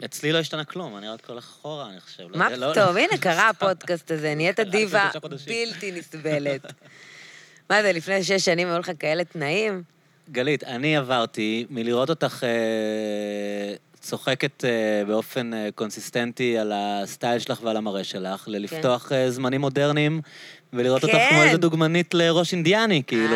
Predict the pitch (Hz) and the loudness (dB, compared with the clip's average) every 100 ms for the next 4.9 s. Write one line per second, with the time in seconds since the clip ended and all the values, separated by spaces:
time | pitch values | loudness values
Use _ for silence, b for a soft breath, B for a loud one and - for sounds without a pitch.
0 | 110 - 156 147 - - 151 156 117 139 | 2 -2 -10 -16 -16 -8 -4 -4 -6 -10
1 | 127 - _ 113 110 - 135 170 165 98 | -14 -20 _ -8 -6 -4 0 2 2 -2
2 | 92 87 B B B _ 170 170 170 170 | -6 -16 B B B _ -6 -4 -2 -2
3 | 170 170 165 165 165 165 165 165 156 190 | -2 -2 0 -2 -2 -2 -4 -6 -10 -10
4 | 170 180 - 302 392 - - 247 202 | -6 -6 -6 -6 -6 -8 0 2 4